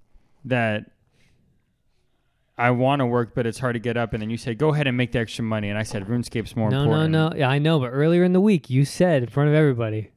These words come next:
Speaker 2: "I'm working Friday. Need some extra money."
Speaker 1: Did I say that?
Speaker 2: You did.
Speaker 1: I don't remember.
Speaker 2: You got backlash from the peanut gallery.
Speaker 1: I don't remember.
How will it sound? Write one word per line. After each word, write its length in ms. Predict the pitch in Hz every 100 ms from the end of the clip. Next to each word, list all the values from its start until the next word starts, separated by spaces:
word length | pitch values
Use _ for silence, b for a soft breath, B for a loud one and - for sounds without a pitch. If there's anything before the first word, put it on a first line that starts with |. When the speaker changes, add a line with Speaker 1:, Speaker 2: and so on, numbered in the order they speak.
| _ _
Speaker 2:
"I'm 80 | 123
working 240 | 139 110
Friday. 280 | 98 95 90 _ _ _ _ _ -
Need 80 | 120
some 120 | 117
extra 200 | 104 -
money." 220 | 98 95 - _ _ 139
Speaker 1:
Did 140 | 139
I 60 | 165
say 180 | - 196
that? 260 | 208 185 - -
Speaker 2:
You 80 | 101
did. 320 | 170 196 180 _ _
Speaker 1:
I 40 | 127
don't 160 | 131
remember. 400 | 113 101 98 95 - _ -
Speaker 2:
You 80 |
got 160 | 120 135
backlash 580 | 139 180 - 95 90 - _ _ _ _ _ _ _ _ _ _ _ _ _ _ _ _ _ _ _ _ -
from 120 | 117
the 60 |
peanut 300 | 98 175 151
gallery. 400 | 104 98 98 95 b b b b b _ _ _ _ _ _ _ _ _ _ _ _ _ _ _
Speaker 1:
I 40 | 110
don't 120 | 113
remember. 440 | 104 101 95 90